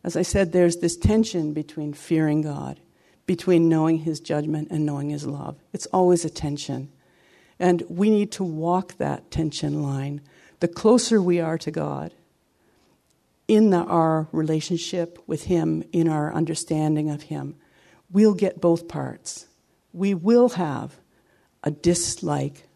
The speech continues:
a hatred, an abhorrence to sinful things and wrong things that go against God's nature. But we will also understand in a deep way his love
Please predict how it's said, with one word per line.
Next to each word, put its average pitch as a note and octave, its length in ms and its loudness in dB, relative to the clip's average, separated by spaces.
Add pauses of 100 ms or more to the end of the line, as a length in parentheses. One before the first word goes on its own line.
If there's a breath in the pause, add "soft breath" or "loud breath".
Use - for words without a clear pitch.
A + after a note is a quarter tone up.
a C#3+ 60 -14
hatred, D3+ 680 -6 (680)
an E3 120 2
abhorrence E3 800 -2 (200)
to E3 180 0
sinful G3+ 500 0
things D3 500 -8
and D3 200 -6
wrong D3+ 260 2
things D3 400 -6
that - 140 -8
go D3 140 0
against - 420 -4
God's C3+ 340 -4
nature. C#3+ 480 -4 (720 soft breath)
But F#3+ 100 0
we F3 160 4
will E3 240 2
also F3+ 540 2
understand D#3 800 -2
in E3+ 180 4
a E3+ 80 4
deep F3+ 380 -4
way C#3+ 340 -4 (400 soft breath)
his C#3+ 300 -8
love E3 540 2